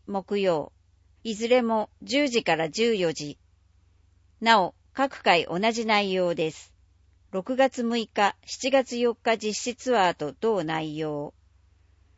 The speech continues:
雨天決行、天候、その他によりコースが変更となる場合があります。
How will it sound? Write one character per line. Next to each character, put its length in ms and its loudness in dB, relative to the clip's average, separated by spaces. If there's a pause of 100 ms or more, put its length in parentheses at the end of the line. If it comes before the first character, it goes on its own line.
雨 140 -4
天 240 6
決 240 -2 (100)
行、 400 -2 (380)
天 240 -2
候、 420 0
そ 180 -4
の 140 2
他 140 2
に 180 -4
よ 140 -2
り 200 -6
コ 180 0
ー 40 4
ス 160 -10
が 140 2
変 240 -6
更 200 -2
と 120 -4
な 160 0
る 80 -4
場 180 2
合 140 0
が 160 -2
あ 80 -2
り 100 -6
ま 180 -6
す。 220 -20